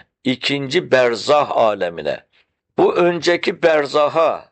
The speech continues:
ve sonraki berzaha ariflerin misal alemi demeleri,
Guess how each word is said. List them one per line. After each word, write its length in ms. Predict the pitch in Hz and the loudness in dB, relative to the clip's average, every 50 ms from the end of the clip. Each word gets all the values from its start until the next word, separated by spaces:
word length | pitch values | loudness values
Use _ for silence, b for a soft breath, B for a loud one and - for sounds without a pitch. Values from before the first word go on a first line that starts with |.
| _ _ - | _ _ -4
ve 140 | 107 135 156 | 0 0 0
sonraki 640 | - - - 143 139 139 139 143 143 - - 147 120 | 0 0 0 0 2 2 0 -2 -4 -6 -10 -6 -2
berzaha 760 | 143 139 135 123 120 - 135 131 123 113 123 123 117 95 - - | 0 2 2 0 0 0 0 0 0 2 0 -2 -2 -2 -2 -2
ariflerin 720 | 120 120 117 123 131 135 - - 135 139 139 165 180 175 | -2 0 0 -2 -4 -10 -10 -4 -2 -2 -2 -2 -6 -10
misal 600 | 170 147 123 131 139 123 - - 151 151 139 - | -10 -8 -4 -4 -4 -2 0 0 0 0 0 0
alemi 580 | - 123 123 117 117 117 113 113 107 101 104 - | 2 2 2 2 0 -2 -6 -8 -10 -10 -4 -2
demeleri, 800 | 117 117 120 127 127 123 127 131 127 131 165 185 - - _ | -2 0 0 0 0 2 2 0 -2 -2 -4 -6 -6 -8 _